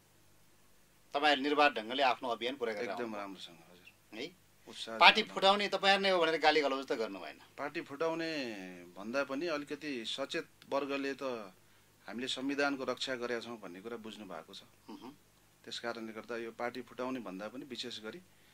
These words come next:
Speaker 2: अ, यो संविधानको रक्षा, लोकतन्त्र, गणतन्त्रको रक्षा चाहिँ हामीले गर्दा भयो।
Speaker 1: मह्म।
Speaker 2: किनभने पटक पटक नेकपा एमालेको अध्यक्षले पटक पटक गैर संवैधानिक काम गर्नुभयो, जुन संसद विघटन बारम्बार,
Speaker 1: मह्म।
Speaker 2: पछि न्यायालयले त्यसलाई सच्याउने काम भयो, जुन हाम्रो आन्दोलनको कारणले गर्दाखेरि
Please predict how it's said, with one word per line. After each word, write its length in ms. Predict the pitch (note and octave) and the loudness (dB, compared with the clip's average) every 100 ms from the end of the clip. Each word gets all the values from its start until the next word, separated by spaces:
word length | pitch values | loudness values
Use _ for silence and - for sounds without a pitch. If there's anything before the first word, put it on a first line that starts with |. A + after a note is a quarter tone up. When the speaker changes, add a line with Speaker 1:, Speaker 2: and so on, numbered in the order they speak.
| - _ _ - | -20 _ _ -18
Speaker 2:
अ, 80 | G#2 | -14
यो 120 | A2 | -10
संविधानको 600 | A2 C3 C#3 C3 C3 A#2+ | -8 -4 -4 -2 -2 -4
रक्षा, 300 | A#2 A#2 B2+ | -6 -6 -8
लोकतन्त्र, 480 | A#2 A#2 B2 A#2 A2+ | -8 -10 -10 -12 -10
गणतन्त्रको 600 | A2+ A#2 A2+ A2+ A2+ A2+ | -8 -8 -8 -10 -10 -10
रक्षा 320 | G#2+ G#2 A2+ | -10 -8 -10
चाहिँ 160 | A2 A#2+ | -10 -10
हामीले 260 | F2+ G#2 A2+ | -10 -8 -8
गर्दा 280 | A2 G#2+ | -8 -8
भयो। 420 | G#2 F#2+ F2+ G#2 G#2+ _ - | -10 -10 -10 -10 -12 _ -18
Speaker 1:
मह्म। 240 | G2 F#2+ G2 - | -14 -14 -16 -18
Speaker 2:
किनभने 300 | - A#2 A2+ | -12 -8 -8
पटक 300 | A2+ A#2+ B2+ - | -8 -6 -6 -6
पटक 260 | A#2+ B2 A2+ - _ - _ - - - - | -6 -6 -8 -16 _ -20 _ -20 -20 -20 -10
नेकपा 380 | A#2+ B2 A#2 A#2 | -8 -6 -2 -2
एमालेको 440 | A2+ A2+ A2 A2 | -2 -4 -4 -6
अध्यक्षले 400 | A2 A2+ - A2 | -6 -6 -8 -10
पटक 240 | A#2 A2+ | -10 -10
पटक 300 | G#2 A2+ A2+ - - - - - | -12 -12 -12 -12 -20 -20 -20 -6
गैर 200 | A#2 A#2+ | -2 -2
संवैधानिक 640 | B2 A2+ A2+ A2 A#2 A2+ | -2 -4 -6 -6 -6 -8
काम 200 | G#2 G#2 | -10 -12
गर्नुभयो, 400 | G2+ G#2 F#2+ G2 - _ | -12 -14 -14 -16 -20 _
जुन 200 | G#2+ G#2+ | -18 -14
संसद 360 | G2 - A2 A2+ | -12 -10 -8 -10
विघटन 480 | G#2+ G#2+ G#2 G#2+ G2+ | -10 -12 -12 -12 -10
बारम्बार, 480 | G#2 G#2 G#2 G2+ - - | -8 -8 -8 -12 -12 -18
Speaker 1:
मह्म। 240 | G2 F#2 - G#2 | -18 -18 -16 -14
Speaker 2:
पछि 180 | G2+ | -10
न्यायालयले 520 | A2 A2+ A2+ A2+ A2 A2 | -4 -2 -2 -4 -6 -8
त्यसलाई 260 | A2+ G#2+ | -8 -6
सच्याउने 440 | G#2 A2 A2+ G#2+ G2+ | -8 -8 -10 -10 -10
काम 240 | G#2 G2 | -10 -10
भयो, 160 | G2 C3+ | -12 -10
जुन 220 | A#2 A2 | -10 -8
हाम्रो 280 | F2 G#2+ A2+ | -8 -6 -4
आन्दोलनको 540 | A2+ A2+ A#2 A2 A2+ | -4 -4 -6 -6 -8
कारणले 360 | A2 G#2 G#2+ G2+ | -6 -6 -6 -10
गर्दाखेरि 440 | G2+ F#2 G2 A#2 | -10 -10 -10 -16